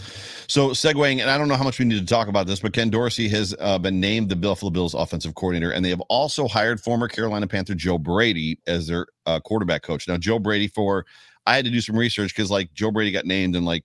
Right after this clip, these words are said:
con-, content creators that are better than me are like, "Oh my God, this is the greatest thing since sliced bread."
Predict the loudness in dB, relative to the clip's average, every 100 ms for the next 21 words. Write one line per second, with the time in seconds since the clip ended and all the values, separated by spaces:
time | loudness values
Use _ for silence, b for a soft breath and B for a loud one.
0 | -6 -4 -4 -6 -6 -6 -4 -6 -4 -4
1 | -4 -4 -2 0 0 0 0 -2 0 -2
2 | -2 -2 -2 -2 -6 -6 -4 -2 -2 -4
3 | -4 -4 -4 -2 -4 -2 0 0 0